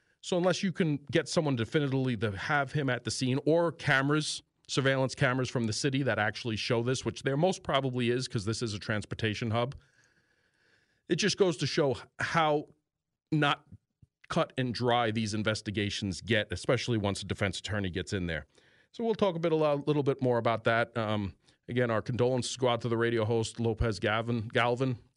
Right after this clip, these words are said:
out there, Lisa Lopez, as she was referred to. Uh, radio host that was just there with her adult kids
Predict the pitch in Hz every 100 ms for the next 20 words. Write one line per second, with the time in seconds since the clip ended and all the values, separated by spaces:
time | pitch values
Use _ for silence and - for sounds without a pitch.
0 | - 123 127 127 120 117 120 113 117 127
1 | 120 117 - _ - _ - 120 - 123
2 | 120 117 117 127 117 - 127 123 - _
3 | _ _ _ - 110 120 196 196 180 190
4 | - 170 143 135 151 160 147 143 131 135
5 | - 123 90 135 190 - - 190 147 113
6 | 127 -